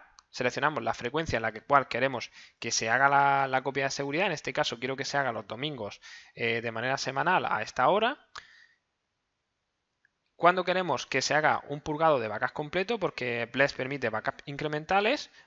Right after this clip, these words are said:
¿vale? Si queremos seleccionarlo, si no lo seleccionamos siempre van a ser completas. Y, eh, en este caso vamos a seleccionar que sean incrementales. Queremos que mensualmente se haga una completa,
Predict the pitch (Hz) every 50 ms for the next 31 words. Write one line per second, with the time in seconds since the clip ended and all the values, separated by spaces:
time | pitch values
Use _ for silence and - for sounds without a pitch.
0 | _ - 139 165 190 - - 123 127 117 117 120 120 120 - - - - - 139
1 | 127 123 - - 143 160 170 160 - - 117 113 117 120 120 - 131 120 120 -
2 | 131 135 123 107 - 113 113 120 110 113 113 110 - - 120 - 139 135 131 170
3 | 175 185 180 196 233 254 - - - - - - - - _ _ _ _ - 208
4 | 233 240 226 - - 147 143 143 143 143 143 139 139 139 135 131 131 131 131 135
5 | 156 - - 156 175 175 - 175 160 156 156 - - 143 - 160 175 185 - 147
6 | - 156 151 143 131 131 120 110 107 101 101 - 113 110 101 95 98 - - _
7 | - - - - - - - - - _ _ _ _ _ _ _ _ _ - 156
8 | 165 185 202 208 - - 175 175 170 - 175 175 180 190 202 208 208 208 - -
9 | 160 156 160 156 143 131 120 120 113 110 - 127 123 110 - 95 - -